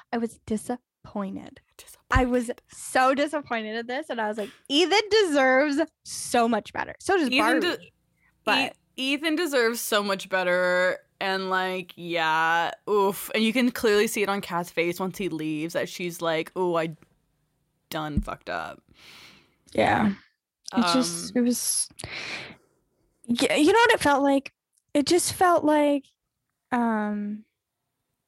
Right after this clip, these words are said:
Speaker 1: not, like, the breakup itself, but, like, the, the scene almost. Um,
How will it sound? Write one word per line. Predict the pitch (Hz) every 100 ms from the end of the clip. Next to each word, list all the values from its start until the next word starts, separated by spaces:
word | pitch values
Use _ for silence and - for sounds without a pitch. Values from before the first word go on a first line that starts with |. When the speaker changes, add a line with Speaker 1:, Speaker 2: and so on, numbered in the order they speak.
| -
Speaker 1:
not, | 269
like, | - 294
the | 320
breakup | 214 196 - -
itself, | 208 - 196 226 -
but, | - -
like, | - 50 - _ _ _ _ _ _ _
the, | 220 233 226 220 214
the | 208 226
scene | - - 214 214 226
almost. | 233 240 254 277 - - _ _ _ _ _ _ _ _ _ - _ _ _ - - - _ _ _ _ _ _ _ 226
Um, | 208 190 190 180